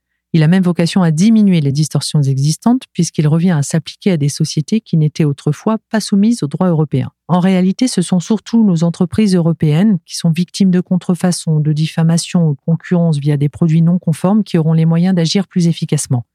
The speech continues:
Jusqu'à présent, en France et en Europe d'ailleurs, si des actions contre les contenus illicites existaient déjà, elles étaient abordées différemment selon les États membres,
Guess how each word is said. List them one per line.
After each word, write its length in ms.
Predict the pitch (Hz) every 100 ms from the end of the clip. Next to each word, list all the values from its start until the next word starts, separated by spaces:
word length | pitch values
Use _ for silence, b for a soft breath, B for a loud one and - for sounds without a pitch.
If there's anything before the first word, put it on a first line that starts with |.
| _
Jusqu'à 280 | - 151 175
présent, 560 | 160 170 180 208 269 262
en 120 | 160
France 440 | 151 - 247 262 -
et 40 |
en 60 | 170
Europe 300 | 165 180 196
d'ailleurs, 400 | 151 143 165 240 _
si 160 | - 175
des 180 | 165 165
actions 320 | 202 - 240
contre 280 | - 170 175
les 100 | 160
contenus 340 | - 220 226
illicites 400 | 196 180 - 196
existaient 400 | 165 151 165 -
déjà, 380 | 180 160 160 214 _
elles 260 | 156 156 151
étaient 340 | 170 - 151
abordées 380 | 160 151 156 202
différemment 760 | 175 170 247 - 190 170 180 226
selon 320 | - 180 190
les 160 | 180
États 220 | 175 165 147
membres, 260 | 151 214